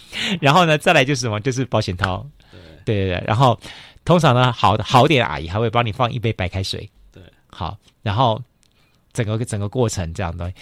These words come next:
Speaker 2: 可是，
Speaker 1: 然后
Speaker 2: 可是你讲到这个，对不对？
Speaker 1: 嗯。
Speaker 2: 我想到说，其实以前在盐城区的时候，对不对？
Speaker 1: 嗯。
Speaker 2: 日本时代的时候，
Speaker 1: 嗯。
Speaker 2: 原本，哎，还没有那个吉鲁吼的时候，
Speaker 1: 嗯。
Speaker 2: 它其实原本最刚开始的时候是在新乐街、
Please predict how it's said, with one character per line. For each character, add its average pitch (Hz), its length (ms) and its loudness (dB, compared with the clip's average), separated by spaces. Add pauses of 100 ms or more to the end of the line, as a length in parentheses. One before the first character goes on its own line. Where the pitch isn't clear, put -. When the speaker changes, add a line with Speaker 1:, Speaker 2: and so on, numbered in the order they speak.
(220)
Speaker 2:
可 - 20 -20
是， 156 60 -10
Speaker 1:
然 113 120 2
后 104 80 0
Speaker 2:
可 156 100 -8
是 165 100 -6
你 208 60 -6
讲 135 140 -6
到 151 80 -4
这 160 80 -6
个， 151 60 -6
对 151 100 -6
不 147 60 -6
对？ 139 60 -2
Speaker 1:
嗯。 - 20 0
Speaker 2:
我 135 60 0
想 123 120 -4
到 139 140 -6
说， 139 180 -10 (260)
其 - 140 -10
实 175 140 -6
以 135 100 -4
前 104 260 -8
在 143 100 -6
盐 139 120 -4
城 123 140 -6
区 131 100 -8
的 131 80 -4
时 117 80 -6
候， 120 60 -4
对 117 60 -4
不 113 60 -6
对？ 104 240 -6
Speaker 1:
嗯。 127 200 -4
Speaker 2:
日 156 100 -4
本 110 140 -6
时 113 100 -14
代 123 140 -6
的 110 80 -6
时 - 100 -10
候， 110 140 2
Speaker 1:
嗯。 104 120 -6 (360)
Speaker 2:
原 151 160 -4
本， 120 220 -4 (500)
哎， 117 80 -10
还 110 160 -6
没 147 80 -4
有 139 60 -4
那 139 60 -4
个 135 100 -6
吉 117 140 -8
鲁 120 140 -4
吼 123 100 -6
的 95 120 -8
时 98 120 -14
候， 95 120 -8
Speaker 1:
嗯。 123 280 2 (140)
Speaker 2:
它 - 220 -10
其 160 100 -6
实 151 160 -6
原 139 140 -4
本 120 100 -4
最 131 180 -6 (280)
刚 139 120 -8
开 147 80 -4
始 135 80 -6
的 104 120 -6
时 123 100 -8
候 120 80 -6
是 117 80 -10
在 120 100 -8
新 113 280 -10
乐 110 140 -8
街、 95 340 -10